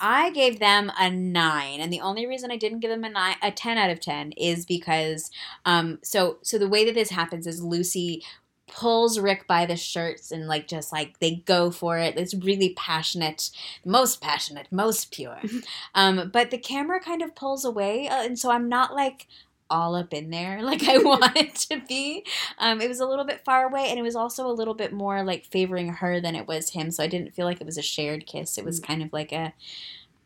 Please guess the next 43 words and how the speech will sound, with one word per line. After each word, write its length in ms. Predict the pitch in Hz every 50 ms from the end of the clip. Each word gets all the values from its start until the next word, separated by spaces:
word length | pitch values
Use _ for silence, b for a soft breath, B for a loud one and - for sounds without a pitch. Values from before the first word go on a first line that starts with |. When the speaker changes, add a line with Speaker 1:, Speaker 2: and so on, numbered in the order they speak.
| _ -
Speaker 1:
I 80 | 165 151
don't 80 | 147
know. 200 | 139 147 151 170 - _ _ _ _ -
Um, 340 | - 175 165 160 151 151 160
so 220 | 160 - 277 277 254
it 80 | 277 285
was 100 | 294 302
a 40 | 302
nine 400 | 285 294 294 294 294 294 302 277 247
out 140 | 262 262 254
of 100 | 247 -
ten, 340 | - 233 226 214 214 214 208
but 100 | 202 196
it 60 | 175 170
was 140 | 175 170 -
so 800 | - - - - - - - - 185 196 190 175 - - - -
cute. 360 | - - - - - - - _ _ -
Speaker 2:
Yeah, 440 | 269 233 220 208 185 165 160 160 - - -
I'm, 240 | 233 240 247 247 - -
I'm 180 | 233 233 240
with 200 | 233 240 - -
you 100 | 240 226
with 120 | 220 214 214
the 80 | 214
nine 240 | 214 196 190 185 196
out 120 | 202 196
of 80 | 196 196
ten. 400 | - 208 190 185 185 190 196 196 B B B B B B B -
Also, 380 | 233 233 226 240 226 220 - - -
I 440 | 202 208 208 208 208 208 202 196 - 190
really 380 | 196 196 190 190 185 180 180 -
appreciated 680 | - - - - 180 175 - 208 190 190 196 190 185
that 160 | 185 - - -
she 180 | - 170 170
was 180 | 160 165 160 160
the 140 | 151 - -
instigator 840 | 160 160 - - - - - - 50 50 50 - - - - - -
in 140 | - 190 240
that 280 | 285 320 359 381 403 427
kiss. 260 | 370 302 294 311 330 320
Speaker 1:
Mm-hmm. 240 | 302 277 247 220
Speaker 2:
Like, 180 | 196 196 185 190
that, 280 | 190 185 185 185 -